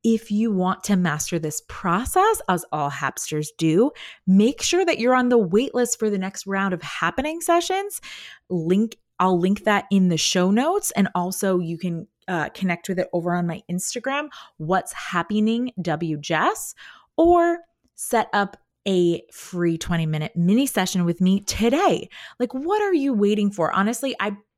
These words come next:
I probably won't continue forever to do these, um, free mini sessions because as my business has scaled, I just have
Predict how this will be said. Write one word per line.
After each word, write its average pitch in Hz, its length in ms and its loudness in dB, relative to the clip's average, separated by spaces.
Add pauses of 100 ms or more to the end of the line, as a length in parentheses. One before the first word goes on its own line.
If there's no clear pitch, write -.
(200)
I 247 100 -6
probably 285 540 0
won't 202 260 0 (800)
continue 202 640 2
forever 202 680 2
to 285 160 2
do 202 400 0
these, 185 460 0 (360)
um, 175 460 2
free 220 280 2
mini 269 260 2
sessions 185 680 0
because 175 720 -2 (460)
as 190 240 0
my 214 80 4
business 190 320 2
has 185 260 0
scaled, 240 640 2
I 185 140 -2
just 180 220 -4
have 160 380 0